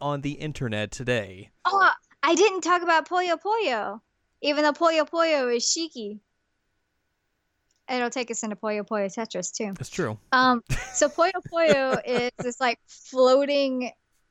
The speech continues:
Speaker 2: mascot character who he's listed as Intel, but he's actually Shiki, and he's creepy because he keeps turning from Puyo Puyo to Shiki behind your back when you're asleep and touching you.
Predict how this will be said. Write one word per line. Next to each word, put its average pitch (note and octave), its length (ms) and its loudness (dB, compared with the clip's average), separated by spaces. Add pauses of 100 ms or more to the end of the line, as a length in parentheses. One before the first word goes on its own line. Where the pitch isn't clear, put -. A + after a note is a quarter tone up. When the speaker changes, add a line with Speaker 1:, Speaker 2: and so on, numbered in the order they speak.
(240)
Speaker 2:
mascot A#3+ 680 -2
character E4+ 680 -8
who B3 360 -2 (340)
he's C4 260 -4
listed A#3 280 -2
as G#3+ 160 0
Intel, G#3+ 460 0
but A3 140 0
he's C4 220 0
actually C#4 320 -2
Shiki, G3+ 480 -8 (280)
and A3+ 140 -2
he's A3+ 120 -2
creepy G3+ 500 -4 (260)
because G#3 320 0
he G3+ 100 -8
keeps - 400 -2
turning A3 480 0
from G#3 280 -2
Puyo G#3+ 280 0
Puyo G#3 400 0
to F#3 60 -4
Shiki G3+ 480 -2
behind F#3+ 420 -4
your F3+ 120 -4
back F#3 320 -2
when F#3+ 160 -4
you're D#3+ 140 -6
asleep F#3 400 -2
and F3+ 140 -8
touching F3 400 -8
you. E3 200 -8